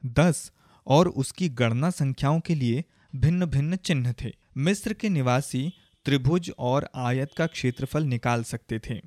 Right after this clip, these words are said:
मिस्र वालों की सबसे बड़ी उपलब्धि सौर पंचांग थी। लगभग सभी प्राचीन जनगणों ने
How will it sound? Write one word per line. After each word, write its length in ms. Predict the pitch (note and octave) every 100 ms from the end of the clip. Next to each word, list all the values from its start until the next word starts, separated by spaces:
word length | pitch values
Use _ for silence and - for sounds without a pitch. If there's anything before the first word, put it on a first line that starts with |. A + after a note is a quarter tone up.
| - -
मिस्र 360 | C3+ F3+ - G3+
वालों 340 | C#3+ C3 D3+
की 140 | E3+ F#3
सबसे 460 | - C3 - F#3+
बड़ी 260 | D3 C3 D#3
उपलब्धि 680 | C3 A#2+ B2+ B2 A#2+ B2+ E3 _ _
सौर 380 | - D3 C#3 D3
पंचांग 560 | B2+ A#2+ A2+ A2+ A2+
थी। 220 | - A2 - _ -
लगभग 460 | C3 C3 C3 E3+ F3
सभी 380 | - C3 A#2+ E3
प्राचीन 580 | - A#2+ A2+ - D3 B2+
जनगणों 460 | A2+ A2 G#2+ C#3
ने 240 | D3+ A2+